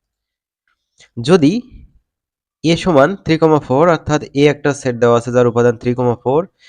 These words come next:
বি সেট দেওয়া আছে যার উপাদান টু কমা ফোর, এক্স এলিমেন্ট এ, এক্স এ সেটের উপাদান, আবার ওয়াই এলিমেন্ট বি, তো ওয়াই হচ্ছে এই যে বি সেটের উপাদান।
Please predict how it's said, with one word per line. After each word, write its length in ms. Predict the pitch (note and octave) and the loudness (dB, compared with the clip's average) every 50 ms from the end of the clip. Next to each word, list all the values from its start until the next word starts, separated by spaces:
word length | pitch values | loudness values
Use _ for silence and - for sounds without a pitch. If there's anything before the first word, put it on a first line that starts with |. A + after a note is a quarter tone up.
| _ _ _ - | _ _ _ -12
বি 180 | A2 A2 C3+ E3 F3 | -6 -2 -2 -2 0
সেট 180 | - - C3+ A#2 | 0 -2 -2 0
দেওয়া 220 | A2 A2+ A2 A2 | 2 4 4 4
আছে 140 | G#2+ - A#2 | 4 2 0
যার 160 | A2 A#2+ A#2+ B2 | 0 0 2 0
উপাদান 320 | A2+ A#2 A#2 B2 B2 A#2 | 0 0 -2 -2 -2 -4
টু 120 | - - C3+ | -4 -6 -4
কমা 240 | C3 C3+ B2 A#2 A2 | -2 -2 -2 -2 -2
ফোর, 200 | - - B2+ D3+ G#3+ - _ _ _ _ _ _ _ _ _ _ _ _ _ _ _ - | -4 -6 -6 -6 -6 -8 _ _ _ _ _ _ _ _ _ _ _ _ _ _ _ -2
এক্স 280 | C#3 D#3+ F#3 - - - - - _ _ _ _ _ _ _ - | 0 0 0 -2 -6 -12 -16 -18 _ _ _ _ _ _ _ -4
এলিমেন্ট 440 | C#3 C#3+ D#3+ D#3+ D#3+ D#3+ D#3+ D#3 D3 - - - | -2 0 0 2 2 2 0 0 -2 -6 -8 -4
এ, 120 | D#3+ D#3 G#2+ F#2 - - _ _ _ _ - | -2 -2 -2 -4 -6 -12 _ _ _ _ -2
এক্স 300 | C3 D3 E3+ - - - - - _ _ _ _ _ _ _ _ _ _ _ _ _ _ _ - | 0 0 0 0 -4 -14 -20 -20 _ _ _ _ _ _ _ _ _ _ _ _ _ _ _ -2
এ 120 | D3+ D#3 | -2 -2
সেটের 360 | - - D#3 C3+ D3+ D3+ D3 - - - - - - - - - - - - - | -2 -2 0 2 4 4 2 2 -2 -14 -16 -16 -18 -20 -20 -20 -20 -12 -8 -6
উপাদান, 360 | C3 B2 C3 A#2+ A#2 C#3+ G3+ A3+ G#3+ _ _ _ _ - | 0 2 2 4 4 2 0 0 -6 _ _ _ _ -2
আবার 280 | B2+ D3+ E3 C3+ C#3+ F#3+ A3+ - _ _ _ _ _ _ _ _ _ _ _ _ _ - | 0 4 6 6 4 4 2 -4 _ _ _ _ _ _ _ _ _ _ _ _ _ 2
ওয়াই 200 | C3 C#3+ D#3 E3+ | 4 4 4 4
এলিমেন্ট 440 | D3 D3 D3 D3+ D3 D3+ D#3 D3+ C3+ | 2 0 0 2 2 2 0 0 -2
বি, 180 | B2+ D3 F3 C#3 G2+ G2 - _ _ - _ - | -4 -4 -2 -2 -4 -4 -8 _ _ -16 _ -10
তো 80 | B2 - | -8 0
ওয়াই 200 | - C3 D3 E3+ | 2 4 4 4
হচ্ছে 260 | F3 D#3+ - - E3 | 2 -2 -6 -6 -6
এই 80 | F3+ F3+ | -4 -4
যে 80 | E3 | -4
বি 200 | B2+ A#2 B2 B2+ | -4 -4 -4 -6
সেটের 320 | B2+ - B2+ A#2+ C#3+ F3+ A3 G3+ _ _ _ _ _ _ _ _ - | -6 -6 -6 -4 -4 -4 -6 -8 _ _ _ _ _ _ _ _ -4
উপাদান। 340 | D#3 C#3+ D3 A#2+ G2+ F2+ F2 | -2 0 2 2 0 0 -4